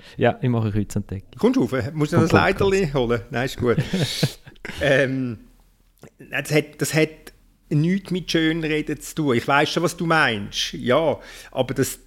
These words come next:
Speaker 2: das ist ein Fakt, dass sie gestern, ich sag's bloß gerne mal wiederholen für den Florian, damit er es zweimal auf dem Band hat, äh, es ist gut genug gewesen, wirklich gut genug für ein Auswärtsspiel,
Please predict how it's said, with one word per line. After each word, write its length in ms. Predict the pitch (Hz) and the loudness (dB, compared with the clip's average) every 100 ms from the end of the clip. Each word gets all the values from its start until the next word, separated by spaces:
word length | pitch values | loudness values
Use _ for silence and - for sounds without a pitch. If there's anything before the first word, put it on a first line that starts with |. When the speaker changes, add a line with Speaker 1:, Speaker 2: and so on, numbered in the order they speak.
| - 143 | -18 -14
Speaker 2:
das 180 | - 139 | -6 -6
ist 200 | 170 156 | -4 -2
ein 100 | 131 | -2
Fakt, 480 | - 139 - - - | 0 0 0 -6 -4
dass 180 | 151 - | -4 -6
sie 80 | 143 | -2
gestern, 540 | 127 160 - 160 123 135 | 0 0 -2 -6 -6 -6
ich 60 | - | -8
sag's 320 | - 127 - _ - | -10 -10 -14 _ -4
bloß 320 | 127 - - | -4 -4 2
gerne 300 | 151 190 185 | 4 4 0
mal 160 | 180 | 0
wiederholen 440 | 170 170 135 156 156 | 0 0 2 2 0
für 140 | 131 | -4
den 80 | 120 | -4
Florian, 680 | 143 151 190 175 165 175 220 - - | 2 2 4 2 2 0 -2 -8 -8
damit 260 | 135 131 127 | -4 -2 -4
er 40 | |
es 120 | 127 - | -10 -6
zweimal 500 | 127 139 156 170 165 | -2 0 2 0 -4
auf 140 | - | -6
dem 140 | 160 | -2
Band 320 | 151 151 165 185 | 0 2 0 0
hat, 400 | 143 - - - - - - - _ _ _ _ 135 | -2 -2 -12 -16 -16 -16 -20 -20 _ _ _ _ 0
äh, 680 | 123 127 120 123 - - | 2 2 0 -4 -10 -12
es 120 | - - | -6 -4
ist 300 | 135 - - | -4 -8 -6
gut 420 | 131 165 165 - | 2 2 2 -6
genug 540 | 147 139 143 151 - | -2 2 2 0 -4
gewesen, 440 | - 139 139 120 123 | -4 -2 -2 -2 -2
wirklich 420 | 165 - 147 - | -2 -4 -8 -4
gut 360 | 127 139 135 | -2 -2 -2
genug 260 | 135 127 123 | -2 -2 -2
für 100 | 135 | -4
ein 80 | 117 | -4
Auswärtsspiel, 840 | - 120 135 143 127 - 123 | -4 -6 -6 -8 -8 -8 -10